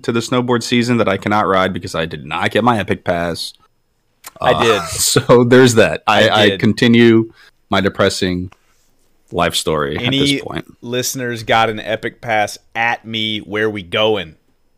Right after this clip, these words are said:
Speaker 2: Where we going?
Speaker 1: Lake Tahoe is where it's at right now. Kirkwood got a, a load of snow. Heavenly got a load of snow. North Star got a load of snow.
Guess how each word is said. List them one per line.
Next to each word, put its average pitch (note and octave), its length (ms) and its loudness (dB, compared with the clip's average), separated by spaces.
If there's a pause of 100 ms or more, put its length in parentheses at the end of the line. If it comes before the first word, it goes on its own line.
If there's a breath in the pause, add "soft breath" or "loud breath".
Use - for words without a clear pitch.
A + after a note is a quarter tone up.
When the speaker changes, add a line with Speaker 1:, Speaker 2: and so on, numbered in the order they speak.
(180)
Speaker 2:
Where A2+ 280 -2
we G#2+ 260 -6
going? A#2 280 2
Speaker 1:
Lake C3 200 4
Tahoe B2+ 360 8
is G#2 100 6
where G#2+ 200 6
it's - 120 2
at G2 140 4
right F2 220 0
now. F2 200 -2
Kirkwood G#2+ 520 2
got F2+ 180 2
a, D#2+ 160 -2 (420 loud breath)
a F2+ 300 0
load A#2 460 6
of G#2+ 100 4
snow. G2 640 0 (400 loud breath)
Heavenly A#2 380 2
got G2 180 4
a F#2+ 40 4
load F#2 220 2
of F2+ 60 -2
snow. F#2 220 -4
North F#2+ 320 0
Star F#2 260 2
got F2 140 -2
a E2+ 40 -2
load F2 180 0
of E2+ 60 -4
snow. F2 420 -4